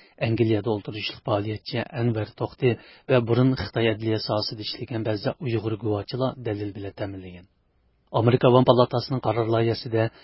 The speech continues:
Эйтан Гудманның доклады нәкыл келтіріліп, Хытай бехәтерлек органнары мең тугыз йөз туксанынчы елларда мөселман асыллык милләт уйгырларның, хусусән уйгыр сиясәт мәхбусларының эшкә әгъзаларын илешкә башлаган диелгән.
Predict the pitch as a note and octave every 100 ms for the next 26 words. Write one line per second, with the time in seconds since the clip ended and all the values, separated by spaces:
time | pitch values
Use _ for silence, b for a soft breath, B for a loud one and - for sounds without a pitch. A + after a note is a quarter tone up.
0 | B - B2 - B2 B2 B2+ A2+ A2+ A2+
1 | A2+ A#2 G#2+ - A2 B2 G#2+ A2 A2+ G#2
2 | G#2+ - G#2+ G#2+ A2 - b b - B2
3 | A#2 B2 B2 - A#2 A#2 B2+ A2+ A#2+ A2+
4 | A#2+ A#2+ A2 A2 G#2 B2+ - A#2 G#2+ A2
5 | G#2 - A#2 - B2 A2 G#2 G#2 G#2 A2+
6 | A2 B B B A2+ - B2 A2+ A#2 G#2+
7 | B2 A2+ A2 A#2+ G#2+ G#2 - - C#3 A2
8 | G#2+ G#2+ G#2 B2 B2+ B B - G#2 C#3
9 | A#2+ C#3+ D3+ C3 A#2 B2+ C3 - B2 A2
10 | - A2+ G#2 - A#2+ - A#2 C#3 D3+ B
11 | - - - - A#2 A2 A#2 G#2+ A2+ A2+
12 | G#2 - - A2+ - A2 G#2+ G#2 G2+ F#2+
13 | F#2